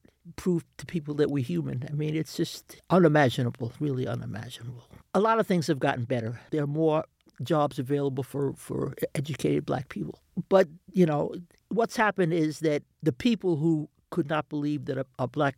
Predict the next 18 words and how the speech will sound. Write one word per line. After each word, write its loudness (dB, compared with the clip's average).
person -2
could -4
be -4
president, -2
I 0
think 0
they 4
decided 0
that 0
that's -4
the -4
last 0
time 0
<laughs> -18
that's 0
gonna 2
happen. -4
And, 0